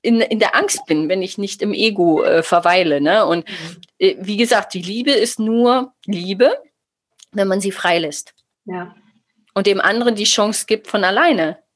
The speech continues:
Speaker 2: Genau.
Speaker 1: auf die einen zurückzukommen oder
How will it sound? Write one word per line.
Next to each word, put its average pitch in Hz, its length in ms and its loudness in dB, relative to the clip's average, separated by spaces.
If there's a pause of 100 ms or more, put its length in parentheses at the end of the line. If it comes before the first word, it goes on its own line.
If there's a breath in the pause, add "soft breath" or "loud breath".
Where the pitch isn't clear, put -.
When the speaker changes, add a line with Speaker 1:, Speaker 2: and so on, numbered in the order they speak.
(120)
Speaker 2:
Genau. 175 120 4
Speaker 1:
auf 185 140 -6 (180)
die 165 220 -10
einen 165 220 -2
zurückzukommen 160 800 -4
oder 160 300 2